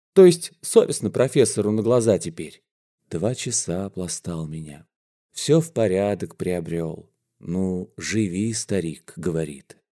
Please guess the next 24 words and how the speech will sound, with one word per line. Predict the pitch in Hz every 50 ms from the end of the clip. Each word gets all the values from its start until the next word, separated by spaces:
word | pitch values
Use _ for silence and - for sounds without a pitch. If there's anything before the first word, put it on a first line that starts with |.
| _ _ _ _ _ _ _
Вчерась | _ - - 117 101 92 92 85 -
подходил | - 87 78 - - 85 78 82 80 73
ко | - - 76 71
мне. | 71 69 69 69 67 - _ _ _ _ _ _ _ -
Ах, | 104 127 160 165 165 - - -
душа, | 80 80 78 - - - - 82 80 80 80 82 82 - _ _ _ _ _ _
ах, | - 110 147 180 190 170 - -
душа. | 98 95 104 98 - - - - 98 104 110 117 - - _ _ _ _ _ _ _ _ _ _ _ _ _ _ _ _ _
Неделя | 110 127 139 131 165 170 165 160
жизни | 127 127 156 160 143 120 135 135
в | 117 107
больнице | 113 120 123 123 131 147 156 151 - - - 78 69 - _ _ _ _
не | - 180 202
прошла | 131 185 160 143 - - 95 82 80
для | 76 76 80 82
Амельки | 82 82 90 95 85 82 - 87
даром. | 80 76 82 78 78 76 76 69 69 - _ _ _ _ _ _
За | - 87 113 127
этот | 131 127 143 -
короткий | - 147 147 165 165 165 165 - 135
срок | 123 - - 147 156 170 165 170 - - _ _ _ _
он | - 104 113
многому | 120 131 160 180 147 139 139
научился. | 131 127 117 117 107 - - - 80 76 76 - - - -